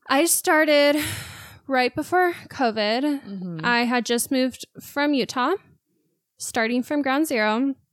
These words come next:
Speaker 1: So I started out rough. I had no business background.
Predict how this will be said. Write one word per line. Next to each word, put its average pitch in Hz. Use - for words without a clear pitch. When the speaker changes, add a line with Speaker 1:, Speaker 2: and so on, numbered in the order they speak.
Speaker 1:
So 233
I 247
started 349
out 339
rough. 247
I 240
had 233
no 233
business -
background. 226